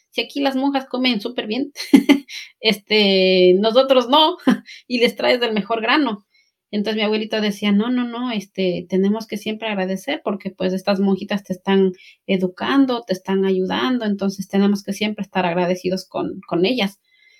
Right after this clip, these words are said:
Entonces me parecía raro, pero era algo que cuestionaba, pero decía, "Esa es una lección de vida que me dejó".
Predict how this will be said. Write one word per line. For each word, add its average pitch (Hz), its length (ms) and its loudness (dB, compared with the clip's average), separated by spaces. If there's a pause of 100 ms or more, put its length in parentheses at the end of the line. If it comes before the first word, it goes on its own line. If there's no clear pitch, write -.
(200)
Entonces 208 240 0
me 226 100 0
parecía 247 380 4
raro, 269 360 6
pero 185 360 0
era 220 180 6
algo 233 180 2
que 208 120 -2
cuestionaba, 214 580 2
pero 190 360 2 (280)
decía, 185 440 -2 (280)
"Esa 220 180 2
es 196 80 0
una 208 140 4
lección 180 360 2
de 185 100 2
vida 175 260 0
que 180 100 -4
me 170 120 -4
dejó". 180 320 -4